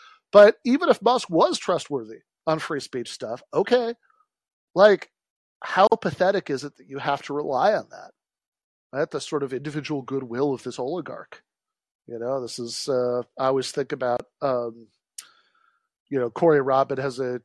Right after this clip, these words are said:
I remember having a good line several years ago, is talking about people say, it's like, "Oh, I don't need a union 'cause, you know, I get, I, I trust my boss, I have a good relationship with him." And he always likes to quote the line from the book of Exodus, you know, "Then there was a new Pharaoh who knew Joseph not,"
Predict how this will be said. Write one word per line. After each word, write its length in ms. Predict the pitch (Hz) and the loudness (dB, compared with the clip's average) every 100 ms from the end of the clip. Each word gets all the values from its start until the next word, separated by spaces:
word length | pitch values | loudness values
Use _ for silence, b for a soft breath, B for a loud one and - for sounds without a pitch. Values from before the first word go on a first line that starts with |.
| _ - | _ -4
I 80 | 139 | -2
remember 360 | 127 123 127 | -2 -4 -4
having 220 | 123 123 | -4 -6
a 20 | 117 | -6
good 180 | 123 | -6
line 260 | 123 127 123 | -2 -4 -4
several 280 | - 127 123 | -6 -6 -6
years 260 | 123 127 | -6 -6
ago, 180 | 123 120 | -6 -8
is 100 | 117 | -4
talking 320 | - 131 - | 0 0 0
about 220 | 127 123 - | -4 -4 -4
people 240 | 123 123 | -10 -8
say, 120 | - | -4
it's 140 | 117 131 | -4 -4
like, 100 | 123 | -2
"Oh, 160 | 123 120 | 0 0
I 40 | |
don't 160 | 127 135 | -2 -4
need 120 | 131 | -8
a 60 | 117 | -8
union 360 | 117 123 120 | -10 -6 -6
'cause, 300 | 117 117 - | -4 -6 -4
you 80 | 135 | -4
know, 220 | 117 117 | -2 0
I 100 | 120 | 0
get, 160 | 120 131 113 170 | 0 -2 -4 -4
I, 200 | 117 117 B B B B | -4 -4 B B B B
I 120 | 135 | -4
trust 340 | - 147 120 131 | 2 2 2 -2
my 100 | 117 | -2
boss, 360 | 123 120 - | 0 0 0
I 40 | 123 | -6
have 60 | |
a 40 | 117 | -4
good 180 | 123 | -6
relationship 640 | 120 120 120 117 - 123 127 | -4 -2 -4 -6 -4 -4 -4
with 160 | 117 | -4
him." 180 | 120 123 B B B B B | -4 -6 B B B B B
And 200 | - 135 | 0 0
he 100 | 131 | 4
always 240 | 131 127 123 | 2 2 0
likes 220 | 131 - | -2 -2
to 100 | 151 | -8
quote 320 | - 131 131 | -2 -2 -2
the 80 | 139 | -4
line 360 | 120 113 123 123 | -4 -4 -4 -6
from 140 | 139 | -10
the 60 | 107 | -6
book 220 | 127 127 | -6 -2
of 60 | |
Exodus, 520 | 120 131 - 123 110 135 | -4 -4 -4 -6 -4 -4
you 60 | |
know, 160 | 120 117 | -4 -2
"Then 160 | 123 | -2
there 100 | 127 | 0
was 140 | 123 120 | -2 -4
a 40 | |
new 200 | 123 123 | -6 -6
Pharaoh 400 | - 131 127 123 | 0 0 2 0
who 120 | 131 | -4
knew 180 | 120 123 | -6 -6
Joseph 420 | 113 131 127 143 - | -2 -2 -2 -2 2
not," 300 | 135 143 | 4 4